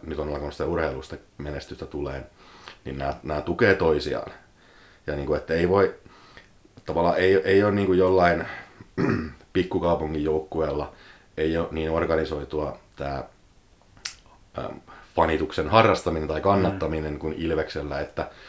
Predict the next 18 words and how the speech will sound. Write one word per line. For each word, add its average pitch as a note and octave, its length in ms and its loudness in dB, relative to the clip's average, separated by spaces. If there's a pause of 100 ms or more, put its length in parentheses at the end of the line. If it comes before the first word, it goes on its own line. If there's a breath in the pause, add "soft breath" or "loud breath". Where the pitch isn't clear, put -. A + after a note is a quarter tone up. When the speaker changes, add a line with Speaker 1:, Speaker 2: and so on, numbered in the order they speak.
(220 loud breath)
Speaker 1:
löytyy D#2 300 0
tällaisia D2+ 460 0 (560 loud breath)
justiin C#2+ 340 -6
Osasto D2 320 -4
neljä C#2+ 260 -4
ykköstä, - 520 -10
Ilves C#2+ 300 -6
Ikuisesti D2 460 -6 (140)
ry D2 200 -8
tai C#2 140 -8
muuta D2 260 -6
tällaista C2+ 320 -8
organisoitua C#2 800 -6 (400)
niinku - 260 -8
fanitoimintaa D2 880 -4
Speaker 2:
Mm. C#2 60 -6
Speaker 1:
siinä C#2+ 200 -6
ympärillä. D#2 680 0